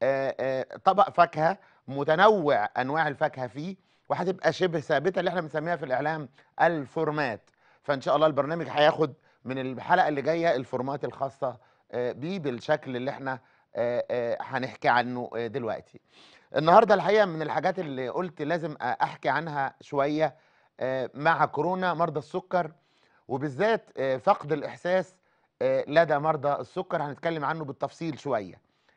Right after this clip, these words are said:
يعني هن-، هن-، هنط-، هنسهب شوية في موضوع مرضى ال-، السكر، و-، آه، آه، ليه بيفقدوا الإحساس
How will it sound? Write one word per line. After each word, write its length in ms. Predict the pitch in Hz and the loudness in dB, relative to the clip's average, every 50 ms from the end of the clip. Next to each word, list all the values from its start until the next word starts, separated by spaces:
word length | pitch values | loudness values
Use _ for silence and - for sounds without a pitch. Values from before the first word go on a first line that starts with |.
| _ - | _ -6
يعني 240 | 98 107 110 113 113 | -4 -4 -4 -4 -6
هن-، 240 | 110 123 110 104 - - | -6 -8 -8 -8 -10 -12
هن-، 240 | - 117 101 85 | -10 -10 -10 -10
هنط-، 400 | - - 123 120 143 160 156 _ - - | -8 -6 -4 -4 -4 -6 -6 _ -8 -6
هنسهب 520 | 107 123 147 180 - - - 139 147 - - _ _ _ _ _ _ _ | -6 -4 -6 -6 -8 -8 -10 -10 -10 -10 -14 _ _ _ _ _ _ _
شوية 500 | - - 143 143 147 147 147 143 139 - _ _ _ _ | -4 -2 0 0 0 0 -2 -4 -4 -6 _ _ _ _
في 120 | _ - | _ -8
موضوع 500 | 135 131 127 127 123 120 143 151 139 117 | -6 -4 -4 -4 -4 -6 -6 -6 -4 -4
مرضى 480 | 127 135 143 143 143 127 135 135 131 117 - _ _ _ _ _ - | -4 -2 -2 -2 -2 -2 -4 -4 -4 -6 -10 _ _ _ _ _ -8
ال-، 560 | 110 120 123 123 120 120 120 120 110 107 120 120 120 | -8 -6 -6 -6 -4 -4 -4 -4 -4 -4 -4 -6 -6
السكر، 520 | 110 - 170 185 - - 190 190 190 170 135 - _ _ _ _ - | -6 -4 -4 -4 2 6 6 6 6 4 0 -10 _ _ _ _ -10
و-، 140 | 107 123 151 | -6 -2 0
آه، 140 | 156 156 - - - | 0 0 0 -2 -2
آه، 600 | 135 139 135 131 - - 135 139 135 127 - - | 0 0 0 0 -2 -2 -2 -2 -2 -2 -4 -4
ليه 220 | 131 139 170 202 214 | 0 4 4 4 6
بيفقدوا 500 | 170 175 165 143 - - 180 175 175 165 | 4 2 0 0 -2 -4 -4 -4 -2 -4
الإحساس 580 | 120 117 117 135 160 170 185 208 196 - _ | -6 -6 -6 -4 -2 0 0 0 -2 -4 _